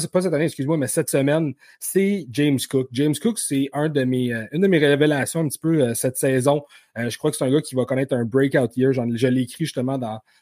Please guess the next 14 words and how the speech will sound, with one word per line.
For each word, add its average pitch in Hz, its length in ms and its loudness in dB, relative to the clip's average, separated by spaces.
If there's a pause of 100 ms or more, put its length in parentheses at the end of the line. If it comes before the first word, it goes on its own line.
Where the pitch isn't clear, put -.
(140)
dans 123 80 -2
l'article, - 560 -2 (280)
euh, 113 200 -2
qu'on 123 160 0
a 117 120 0
relâché, 120 580 0
euh, 113 40 -2
la 117 100 -6
semaine 127 220 -4
dernière. 143 500 2 (360)
Euh, 110 200 -6
mais 123 160 -2
James 160 220 4 (100)
Cook, 165 220 2